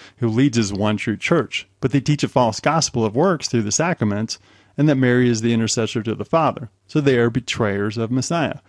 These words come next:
In the next video, I'll show you how they fulfilled the title of the Son of Man.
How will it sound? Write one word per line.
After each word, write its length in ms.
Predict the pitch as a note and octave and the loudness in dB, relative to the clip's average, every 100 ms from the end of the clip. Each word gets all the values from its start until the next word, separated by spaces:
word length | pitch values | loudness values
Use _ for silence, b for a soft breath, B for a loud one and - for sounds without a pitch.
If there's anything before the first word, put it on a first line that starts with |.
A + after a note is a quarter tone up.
| b b b - | b b b -4
In 60 | A#2+ | -4
the 80 | |
next 300 | G#2 A2 - | 0 -2 -2
video, 520 | A#2 F3+ E3+ D3+ E3+ G2 | 0 2 4 2 0 -2
I'll 80 | B2+ | -2
show 140 | D3 | 2
you 120 | C3 A#2+ | 2 2
how 140 | A#2+ | 0
they 140 | A2+ | -2
fulfilled 580 | A#2 A2 - E3+ F3 E3+ _ - | -4 -6 0 2 2 -2 _ -18
the 80 | |
title 500 | - B2 C#3 D#3+ F3 F3+ | -6 -2 0 0 -4 -6
of 100 | A2 | -6
the 80 | G#2+ | -4
Son 240 | - B2 | 0 2
of 60 | B2+ | 2
Man. 300 | G#2 F#2 | 0 -4